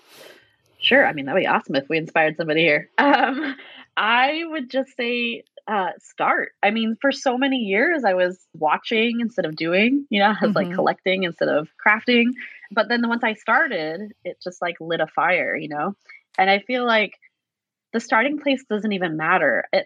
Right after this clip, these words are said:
Speaker 1: I say I started in, with two thousand eighteen, but honestly, I started with September two thousand eighteen, which is super random. I
Speaker 2: Mm-hmm.
Speaker 1: just, it's felt like a month that was,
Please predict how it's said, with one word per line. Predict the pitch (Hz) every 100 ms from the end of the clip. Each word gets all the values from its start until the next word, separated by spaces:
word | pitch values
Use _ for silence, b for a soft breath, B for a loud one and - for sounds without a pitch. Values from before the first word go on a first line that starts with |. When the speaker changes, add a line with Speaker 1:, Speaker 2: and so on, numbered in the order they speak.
| -
Speaker 1:
I | 196 196
say | - 208 214
I | 214
started | - 185 185 185
in, | 175 170 -
with | - 180 - -
two | 190
thousand | 185 185
eighteen, | 156 - 156 190
but | 165 - _ _
honestly, | 170 175 - 226
I |
started | 202 - 185 185 190
with | 170 -
September | - - - 156 160 180
two | -
thousand | 233 226 233
eighteen, | 233 247 240
which | 226
is | 175 -
super | - 165 196
random. | 196 160 180 254 330 349 B
I | 196
Speaker 2:
Mm-hmm. | 160 233
Speaker 1:
just, | 220 226
it's | 208 - - -
felt | 185 214
like | 202 196
a | 185 180 _ -
month | 175 156 180 - -
that | 160 - _ _ _ _ _ _
was, | 156 175 170